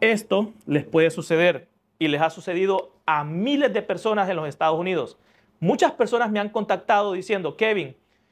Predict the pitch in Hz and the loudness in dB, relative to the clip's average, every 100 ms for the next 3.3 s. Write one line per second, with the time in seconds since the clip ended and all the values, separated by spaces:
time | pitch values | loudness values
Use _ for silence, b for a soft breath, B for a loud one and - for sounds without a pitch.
0 | _ - 165 165 214 214 220 226 226 214 | _ -2 0 2 0 -2 -2 -2 -2 0
1 | 208 190 190 202 214 208 208 202 208 208 | 0 2 0 -2 0 0 0 2 2 0
2 | 190 175 156 185 185 180 175 180 196 175 | -2 -4 -2 -4 -2 -4 -2 0 0 0
3 | - - | -6 -16